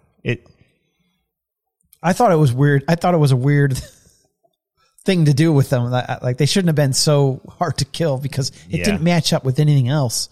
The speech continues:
Speaker 1: No.
Speaker 2: in the, in the, um, in the, the series, I guess. You know, you had these big Star Destroyers and it seemed like they got, you know, they were blown up pretty, fairly easy, you know, they didn't,
Speaker 1: Yeah.
Speaker 2: didn't go on and on about the shields on those.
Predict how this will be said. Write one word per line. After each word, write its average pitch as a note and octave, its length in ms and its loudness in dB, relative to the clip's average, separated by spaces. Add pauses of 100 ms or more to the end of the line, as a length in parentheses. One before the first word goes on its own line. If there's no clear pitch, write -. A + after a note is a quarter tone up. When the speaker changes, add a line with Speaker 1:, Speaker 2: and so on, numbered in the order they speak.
(120)
Speaker 1:
No. D#2+ 380 -10
Speaker 2:
in A#2+ 160 -2
the, A#2 240 -2
in B2+ 220 -2
the, G#2+ 260 -6
um, G2 300 -8 (680)
in B2 140 -4
the, G#2 240 -6 (320)
the B2 60 -10
series, A#2+ 400 -2
I G#2+ 80 -4
guess. G#2+ 280 -8
You B2+ 80 -4
know, C3 60 2
you D3 80 2
had E3 100 0
these C3+ 120 -2
big D3+ 200 -4
Star D#3 320 0
Destroyers C3 680 -2
and A#2+ 200 -4 (340)
it C3 80 -6
seemed D#3 220 -2
like C3+ 180 -2
they C#3+ 140 2
got, B2+ 240 -4 (460)
you D3+ 160 -2
know, B2+ 80 0
they C3+ 160 -2
were C#3+ 200 -2
blown C3 540 -2
up C3 180 -4
pretty, B2+ 440 -4 (400)
fairly F#3+ 300 0
easy, D#3 420 -2
you G#2 160 -6
know, G#2+ 160 -4
they C#3 120 -2
didn't, D3+ 220 -6
Speaker 1:
Yeah. F#2 120 -8
Speaker 2:
didn't F#3+ 160 -2
go D3 140 -2
on C#3+ 140 -2
and D3 80 -2
on D3 120 -2
about C3 180 -4
the A#2 80 -6
shields C#3 380 -4
on A2 120 -6
those. B2+ 500 -4